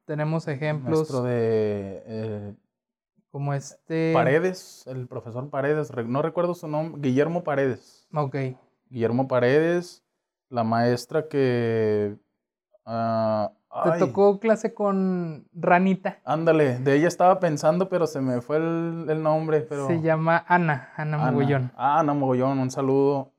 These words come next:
Speaker 2: Y también otra maestra que creo que ya no está, pero que en su momento para mí fue de gran apoyo, fue Paola Nájera.
Speaker 1: No, me tocó
Speaker 2: Paola,
Speaker 1: con ella.
Speaker 2: Paola Nájera, ella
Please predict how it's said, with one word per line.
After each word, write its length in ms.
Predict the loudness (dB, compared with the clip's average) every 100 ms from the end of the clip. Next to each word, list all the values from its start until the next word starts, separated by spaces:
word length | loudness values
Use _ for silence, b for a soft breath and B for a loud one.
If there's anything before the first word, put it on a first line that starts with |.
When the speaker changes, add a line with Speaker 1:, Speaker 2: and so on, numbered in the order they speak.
| -6
Speaker 2:
Y 260 | 0 0
también 800 | 0 0 0 2 2 0 -2 -4 _ _ _ _ _
otra 320 | -8 -4 0 2
maestra 520 | 2 0 0 -2 -2
que 380 | 2 4 4 2
creo 200 | 0 0
que 100 | 0
ya 120 | 0
no 80 | 0
está, 340 | 0 2 2
pero 220 | 0 -4
que 80 | -4
en 80 | -8
su 100 | -4
momento 380 | -2 -2 -2 -4
para 200 | -4 -2
mí 120 | -4
fue 160 | -2 0
de 100 | 2
gran 180 | 0
apoyo, 600 | -2 -2 0 2 2 0 -4
fue 520 | -4 2 2 2 -4 _ _ _ _
Paola 340 | 0 2 2
Nájera. 580 | 2 -2 -4 -10 -10 -16 _ _ _ _ _ _ -8
Speaker 1:
No, 320 | -2 0 0
me 100 | 0
tocó 180 | 0 2
Speaker 2:
Paola, 220 | 2 2
Speaker 1:
con 60 | 2
ella. 80 | 2
Speaker 2:
Paola 220 | 0 0
Nájera, 440 | 0 -2 0 2 2
ella 540 | 2 0 0 -4 -8